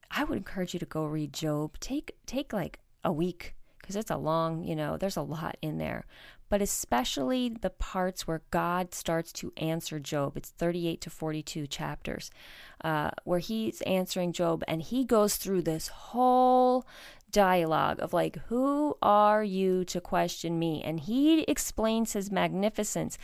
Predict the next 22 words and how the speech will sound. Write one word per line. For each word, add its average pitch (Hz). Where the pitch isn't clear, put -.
and 190
his 202
sovereignty 214
and 202
how 208
he 233
created 202
this 202
world 185
and 185
how, 185
who -
are 349
we 165
to 277
get -
so 339
caught 320
up 349
in 254
our 285
circumstances 277